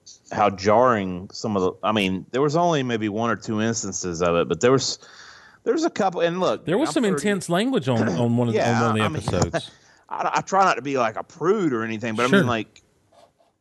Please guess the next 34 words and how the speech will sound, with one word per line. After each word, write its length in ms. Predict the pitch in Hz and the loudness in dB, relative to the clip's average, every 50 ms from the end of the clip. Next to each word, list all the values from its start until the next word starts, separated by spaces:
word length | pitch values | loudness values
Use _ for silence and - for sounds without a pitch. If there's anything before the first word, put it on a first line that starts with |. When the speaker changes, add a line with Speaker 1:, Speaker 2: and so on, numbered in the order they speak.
| _ _ _ _ _ _ _ _ _ - - _ _ | _ _ _ _ _ _ _ _ _ -20 -20 _ _
Speaker 1:
you 120 | - 170 | -2 2
know, 140 | 170 147 120 | 4 4 6
I'm 100 | 123 165 | 4 4
gonna 140 | 185 185 151 | 2 0 -2
sit 260 | - - 160 147 - | 0 -2 -2 -2 0
down 220 | 135 135 135 131 | -2 0 0 0
and 100 | 120 107 107 | -2 -2 -2
watch 340 | 113 110 107 - - - - | -2 -2 -2 -2 -6 -12 -12
The 80 | 104 | -6
Mandalorian 800 | 101 117 123 120 107 107 117 120 147 160 151 131 101 95 95 98 | -4 -2 -2 -2 -2 -2 0 4 4 6 6 6 4 2 0 0
with, 400 | 98 95 92 - - - - - _ _ _ _ _ _ | -2 -2 -2 -4 -8 -14 -16 -18 _ _ _ _ _ _
with 380 | 104 113 101 - - - - _ | 0 0 0 0 -6 -16 -10 _
my 200 | 101 98 92 92 | 2 2 4 4
nephew 480 | 101 117 135 151 156 - 123 104 92 90 | 4 4 2 2 2 0 -2 -2 -2 -2
or 100 | 90 92 | -4 -6
something. 540 | - - 107 90 90 - 82 80 82 82 - _ _ _ - - - - - - - _ _ - | -2 -2 -2 -2 -2 -6 -10 -12 -12 -12 -14 _ _ _ -20 -20 -20 -20 -20 -20 -20 _ _ -2
And, 240 | 98 95 95 92 90 | 0 0 0 0 0
I 100 | 90 92 | -2 0
mean, 100 | 95 95 | 0 0
I'm 160 | 101 107 101 | -2 0 0
not 260 | 107 127 143 139 - | 2 2 2 2 0
gonna 180 | 113 113 98 92 | -4 -6 -8 -8
sit 200 | - - 120 - | -8 -10 -8 -6
down 180 | 101 104 98 98 | -6 -6 -6 -4
and 80 | 95 | -4
watch 240 | 98 95 90 - _ | -6 -6 -6 -8 _
Picard 480 | 95 - - 120 131 175 185 135 76 76 | -18 -6 0 0 2 2 2 0 -2 -6
with 140 | 76 69 58 | -14 -16 -18
him. 80 | 55 - _ | -20 -12 _
I 40 | - | -2
mean, 60 | 104 95 | 0 2
Speaker 2:
Mm-hmm. 80 | 104 | 2
Speaker 1:
<laughs> 100 | 107 113 113 | 2 2 2
that's 140 | 123 - | 2 0